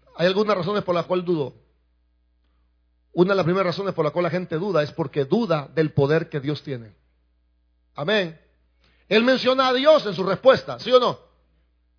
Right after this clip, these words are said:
Ahí lo dice en el verso dos. ¿A quién menciona en su respuesta? Dice,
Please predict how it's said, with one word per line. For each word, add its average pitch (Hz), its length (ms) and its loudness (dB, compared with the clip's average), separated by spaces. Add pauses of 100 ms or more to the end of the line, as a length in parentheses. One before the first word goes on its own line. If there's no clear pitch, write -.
(140)
Ahí 147 180 -2
lo 240 100 8
dice 277 300 0
en 226 60 -2
el 220 80 0
verso 240 260 0
dos. 262 400 4 (520)
¿A 170 100 -4
quién 254 240 -2
menciona 311 440 2
en 269 60 2
su 277 100 -6
respuesta? 277 540 6
Dice, 233 260 0